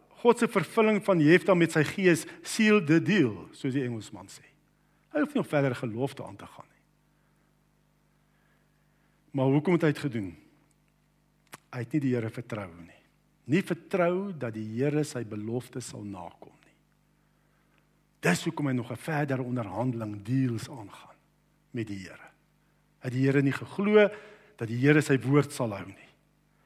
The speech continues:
Sal doen wat hy beveel nie. Hy gaan verdere ooreenkomste na, nê, en dan wonder ek net myself, wat het hy gedink?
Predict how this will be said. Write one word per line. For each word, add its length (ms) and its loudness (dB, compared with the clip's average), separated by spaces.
Sal 160 -6
doen 280 4
wat 140 2
hy 80 4
beveel 500 -8
nie. 140 -20
Hy 60 -16
gaan 180 -8
verdere 580 8
ooreenkomste 720 4
na, 340 6
nê, 380 0
en 60 -6
dan 140 0
wonder 280 0
ek 100 -6
net 200 -2
myself, 600 -4
wat 160 -2
het 120 -4
hy 80 -2
gedink? 560 -4